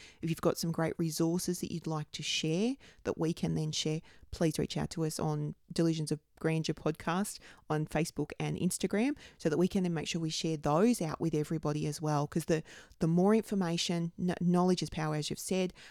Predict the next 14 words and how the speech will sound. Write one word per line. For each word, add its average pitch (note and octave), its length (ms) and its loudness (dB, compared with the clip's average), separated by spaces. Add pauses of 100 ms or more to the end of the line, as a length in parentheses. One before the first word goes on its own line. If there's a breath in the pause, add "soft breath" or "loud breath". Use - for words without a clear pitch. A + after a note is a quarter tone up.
(160 loud breath)
um, D3+ 200 -2
the - 80 -4
more E3 120 0
information F3 340 0
we E3 160 -4
get D#3+ 160 0
out D#3+ 200 -4
there, D#3 340 0 (440 soft breath)
hopefully F3 920 0
the D3 100 -8
less D3+ 380 -4
we D#3 80 -2
can D3+ 160 -6
see D3+ 460 -4